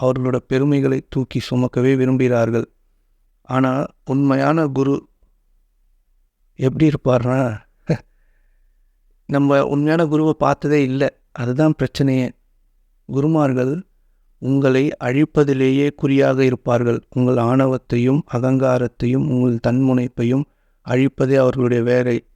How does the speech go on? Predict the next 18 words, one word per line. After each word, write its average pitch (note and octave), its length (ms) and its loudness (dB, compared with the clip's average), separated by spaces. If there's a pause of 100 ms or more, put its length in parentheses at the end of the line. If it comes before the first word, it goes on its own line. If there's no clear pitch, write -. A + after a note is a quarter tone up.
(340)
அவங்க C3+ 340 0
வெளிச்சமா D3+ 500 0
இருப்பாங்க. A#2+ 420 -2 (100)
அவங்க C#3+ 420 0
வெளிச்சத்துல E3 960 0 (340)
நம்மளோட C3 320 0
இருளை C#3+ 580 0 (540)
போக்குவாங்க B2+ 520 0
கொஞ்சம் B2 320 0
கொஞ்சமா. A#2+ 360 0 (360)
நம்மளோட C3 720 0 (360)
தலையை C#3+ 340 0 (140)
துண்டா C#3 360 2
வெட்டி, C3 600 -4 (160)
வேற C3+ 280 -2
தலையை C#3 340 0
வச்சு B2+ 280 -4
அனுப்புவாங்க. A#2 520 -2